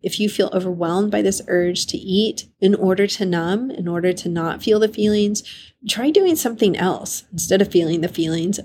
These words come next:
or instead of eating. Okay, detach yourself from the situation if you can, or whatever it is you, you're facing.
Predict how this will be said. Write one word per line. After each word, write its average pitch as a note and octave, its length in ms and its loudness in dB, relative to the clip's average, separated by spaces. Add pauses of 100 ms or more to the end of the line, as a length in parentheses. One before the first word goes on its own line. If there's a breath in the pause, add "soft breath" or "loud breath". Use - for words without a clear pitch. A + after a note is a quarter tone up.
or F#3 140 2
instead F3+ 320 2
of E3 60 -8
eating. D#3+ 520 -6 (180)
Okay, F3+ 140 4
detach F3 520 0
yourself F#3+ 400 -2
from F3+ 320 0 (500 loud breath)
the F#3 80 4
situation F3 800 0
if F3+ 180 -8
you G3+ 60 -20
can, E3+ 440 -2
or E3+ 80 -8
whatever F3 380 2
it F3 100 4
is E3+ 260 2
you, E3 300 2
you're F3 180 2
facing. E3+ 800 0